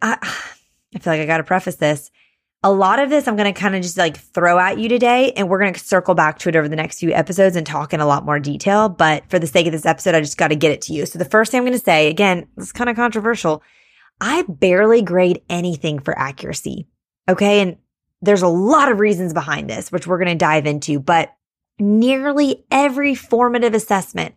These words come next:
I am giving my students is either not graded or it's graded for completion because, as we all know, some students don't wanna try if they're not gonna get anything for it. I'm doing, like, big air quotes here.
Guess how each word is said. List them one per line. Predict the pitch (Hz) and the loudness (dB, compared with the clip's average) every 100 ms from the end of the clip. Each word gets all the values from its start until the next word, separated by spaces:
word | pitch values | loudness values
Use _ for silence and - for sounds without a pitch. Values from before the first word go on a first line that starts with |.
| _ | _
I | 196 202 220 233 | 0 2 2 0
am | 196 190 180 | -4 -2 -2
giving | 185 185 | -2 -2
my | 180 | -4
students | - 175 160 - _ _ _ _ _ - | -4 -4 -4 -10 _ _ _ _ _ 2
is | 185 | 2
either | 170 190 160 | 2 2 2
not | 156 160 175 - | 2 2 2 2
graded | 220 262 277 285 262 - _ _ | 2 4 4 4 0 -10 _ _
or | 208 233 233 220 | 4 6 6 4
it's | 185 - | -2 -2
graded | 190 185 185 | 0 2 2
for | 156 175 165 165 | -2 0 2 2
completion | - 160 160 143 - 147 | -4 -6 -4 -4 -6 -8
because, | 147 - 233 233 214 - | -10 -2 2 2 2 2
as | 175 185 | 0 2
we | 196 | 2
all | 190 | 2
know, | 165 160 156 | 2 0 0
some | - 185 | 0 0
students | 180 202 190 - | 0 0 -2 -2
don't | 180 170 | 0 2
wanna | 170 165 | 0 -2
try | - 156 156 | 2 2 4
if | 170 180 | 2 0
they're | 156 | -2
not | 151 | 0
gonna | 156 151 131 - | -2 -2 -6 -4
get | - 143 | 0 2
anything | 156 160 175 - 185 | 2 2 0 -2 -4
for | 180 190 196 | -4 -4 2
it. | 202 208 | 2 2
I'm | - 156 | 0 -2
doing, | 156 156 | 0 2
like, | 147 143 156 143 | 0 -4 -6 0
big | 156 147 - | 2 2 -2
air | - 143 | -4 -2
quotes | - 165 170 | 0 0 0
here. | - 190 202 | -2 0 0